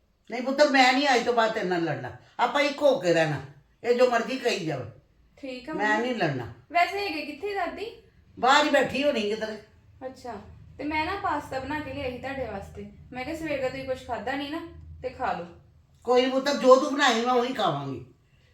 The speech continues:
Speaker 1: ਕੋਈ ਨਖਰਾ ਨਹੀਂ ਮੇਰਾ ਹੈਗਾ। ਜੋ ਬਣਾਇਆ ਮੈਂ ਠੀਕ ਆ, ਮੈਂ ਉਹੀ ਖਾ ਲਾਂਗੀ।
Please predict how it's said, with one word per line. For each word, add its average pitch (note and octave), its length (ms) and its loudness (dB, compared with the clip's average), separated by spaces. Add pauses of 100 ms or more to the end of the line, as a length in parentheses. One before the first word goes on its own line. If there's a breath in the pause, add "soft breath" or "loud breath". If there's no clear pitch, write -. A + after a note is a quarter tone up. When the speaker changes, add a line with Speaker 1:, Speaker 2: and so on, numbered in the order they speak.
(120)
Speaker 1:
ਕੋਈ B3 160 4
ਨਖਰਾ A3 340 2
ਨਹੀਂ G#3 120 -2
ਮੇਰਾ E3+ 200 2
ਹੈਗਾ। B2 240 -4 (300 soft breath)
ਜੋ A3+ 180 2
ਬਣਾਇਆ A#3 300 6
ਮੈਂ G#3 100 2
ਠੀਕ D#3+ 300 -4
ਆ, D3+ 60 -4
ਮੈਂ F#3+ 140 -2
ਉਹੀ B3+ 220 4
ਖਾ F#3+ 160 -2
ਲਾਂਗੀ। D#3+ 180 0